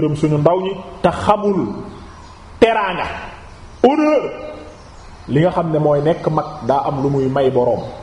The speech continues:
Loolu ku ko reconnaître naan waaye dara fii ñoom ñépp waa yow, waa yow, man, man daal damay toog. Mu ne ko bokkoo ci ñun. Allahu akbar. Moo tax Mawlana Ibn Abbas it daal dina koy solo radiyallahu ta'ala anhuma.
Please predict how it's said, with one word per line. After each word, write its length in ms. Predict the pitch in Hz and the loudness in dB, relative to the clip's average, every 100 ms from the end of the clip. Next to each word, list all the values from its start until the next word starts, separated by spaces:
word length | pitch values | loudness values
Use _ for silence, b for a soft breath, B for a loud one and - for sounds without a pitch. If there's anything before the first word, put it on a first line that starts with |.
| - | 0
Loolu 300 | 117 139 135 | 2 4 2
ku 80 | 175 | 2
ko 100 | 269 | 4
reconnaître 480 | 294 277 247 226 196 190 | 4 2 0 0 0 2
naan 180 | 196 190 | 2 2
waaye 200 | 190 185 | 2 2
dara 220 | 185 202 | 2 0
fii 240 | 196 196 185 | 0 0 2
ñoom 180 | 180 185 | 2 2
ñépp 200 | 196 202 | 0 2
waa 160 | 175 175 | 2 2
yow, 200 | 151 143 | 2 4
waa 120 | 139 | 2
yow, 180 | 110 101 92 180 | 0 -2 0 2
man, 160 | 214 185 170 | 2 -2 -4
man 220 | 170 170 | -2 2
daal 160 | 180 196 | 2 2
damay 240 | 190 196 190 | 2 2 2
toog. 240 | 185 - - - - - | 2 2 -2 -10 -12 -2
Mu 80 | 135 | 0
ne 80 | 147 | 2
ko 80 | 147 | 2
bokkoo 380 | 123 135 139 120 | 4 0 2 -2
ci 100 | 110 | 0
ñun. 140 | 101 - - - - - 98 | -6 -8 -14 -18 -18 -12 -2
Allahu 460 | 110 123 123 117 131 | 2 2 2 2 0
akbar. 280 | 131 120 - - - - - - - - - - - | 0 -4 -4 -10 -16 -18 -18 -20 -20 -20 -20 -16 0
Moo 140 | 127 156 | 2 2
tax 160 | 143 | 2
Mawlana 380 | 156 160 156 156 | 4 4 4 4
Ibn 140 | 156 156 | 2 2
Abbas 460 | 143 151 160 202 202 | 2 2 4 4 2
it 100 | 156 | 4
daal 200 | 180 170 | 4 4
dina 160 | 170 | 2
koy 180 | 175 170 | 4 2
solo 320 | 165 233 233 202 | 4 2 4 2
radiyallahu 480 | 190 196 190 262 214 | 2 2 4 2 2
ta'ala 300 | 196 202 277 214 | 0 2 2 2
anhuma. 440 | 214 180 403 494 | 2 4 4 4